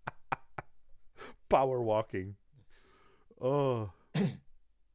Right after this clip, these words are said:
Speaker 2: Tom gaat van zijn stokje wanneer hij bloed ziet.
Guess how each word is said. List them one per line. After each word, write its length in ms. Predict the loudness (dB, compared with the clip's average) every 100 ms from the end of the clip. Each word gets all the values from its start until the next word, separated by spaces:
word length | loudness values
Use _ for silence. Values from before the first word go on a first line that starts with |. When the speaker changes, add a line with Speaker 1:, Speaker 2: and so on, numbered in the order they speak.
| _ _ _ _ _ _ _ _ _ _ _ _ _ _ _ _ _ _ _ _ 8
Speaker 2:
Tom 260 | 8 10
gaat 260 | 8 8 8
van 160 | 6
zijn 200 | 8 4
stokje 440 | 2 0 0 4 6
wanneer 540 | 6 6 6 6 2 -2
hij 220 | -2 -2
bloed 360 | 0 0 0
ziet. 580 | 0 0 0 -4 -18 -20